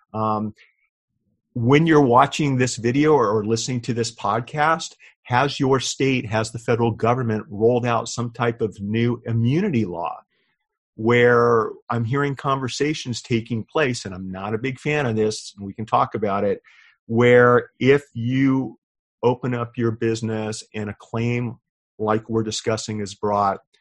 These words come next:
you're immune from liability. They can't legally bring a lawsuit against you. And there's discussions taking place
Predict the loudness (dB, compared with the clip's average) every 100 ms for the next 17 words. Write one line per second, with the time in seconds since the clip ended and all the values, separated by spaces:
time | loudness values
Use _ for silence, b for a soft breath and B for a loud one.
0 | _ _ _ -2 -2 -2 -2 -2 0 0
1 | -2 -4 -10 -6 -4 -4 -4 -4 -4 -2
2 | 0 0 -4 -8 -10 -12 -6 -4 -4 -6
3 | -6 -4 -6 -4 -6 -6 -8 -8 -4 -4
4 | -4 -8 -8 -8 -6 -6 -6 -8 -10 -10
5 | -6 -4 0 0 -2 -6 -10 -6 -4 -4
6 | -6 -8 -6 -6 -6 -10 -6 -4 -2 -6